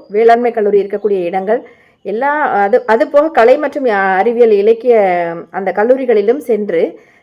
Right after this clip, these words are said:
தன்னுடைய இயற்கை வேளாண்மை பற்றிய செய்திகளை எல்லாம்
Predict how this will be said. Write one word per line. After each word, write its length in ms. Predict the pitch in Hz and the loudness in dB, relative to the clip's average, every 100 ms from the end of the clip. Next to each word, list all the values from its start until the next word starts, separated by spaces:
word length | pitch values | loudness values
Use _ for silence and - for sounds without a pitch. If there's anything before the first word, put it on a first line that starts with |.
| _ | _
தன்னுடைய 600 | 233 254 254 233 226 262 | -2 2 4 4 4 2
இயற்கை 400 | 208 254 302 302 | 0 0 0 0
வேளாண்மை 420 | 226 214 202 196 | 2 4 2 -2
பற்றிய 260 | 190 180 196 | -6 -6 -4
செய்திகளை 480 | 202 208 226 202 175 | 0 2 2 0 0
எல்லாம் 360 | 175 226 349 | 0 -2 -4